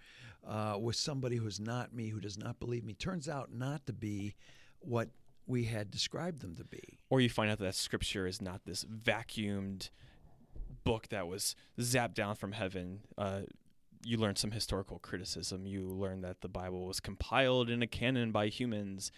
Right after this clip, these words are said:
Speaker 2: and all of a sudden this undermines the entire foundationalism of your,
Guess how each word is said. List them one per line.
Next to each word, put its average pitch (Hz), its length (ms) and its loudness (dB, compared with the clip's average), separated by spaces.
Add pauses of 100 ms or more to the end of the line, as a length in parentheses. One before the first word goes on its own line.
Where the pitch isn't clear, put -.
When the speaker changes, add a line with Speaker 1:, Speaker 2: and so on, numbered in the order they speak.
(180)
Speaker 2:
and 101 80 0
all 98 100 4
of 104 60 0
a - 20 0
sudden 95 160 0
this 92 180 -2
undermines 98 840 -4 (460)
the 95 220 2
entire 95 340 0
foundationalism 87 840 -2
of 92 80 -6
your, 90 220 -8